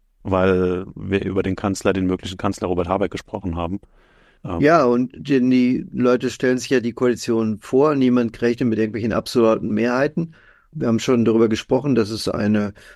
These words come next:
Speaker 2: die Kanzlerkandidaten sind ein Höchstmaß unbeliebt bisher alle, jeder in den anderen Gruppierungen ohnehin. Deswegen ist das relativ offen,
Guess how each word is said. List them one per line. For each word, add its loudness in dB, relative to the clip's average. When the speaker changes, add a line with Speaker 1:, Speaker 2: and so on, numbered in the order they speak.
Speaker 2:
die -8
Kanzlerkandidaten 2
sind 0
ein -2
Höchstmaß 0
unbeliebt 4
bisher 2
alle, 2
jeder 2
in 0
den 2
anderen 0
Gruppierungen 2
ohnehin. 2
Deswegen 2
ist -12
das -4
relativ 2
offen, 2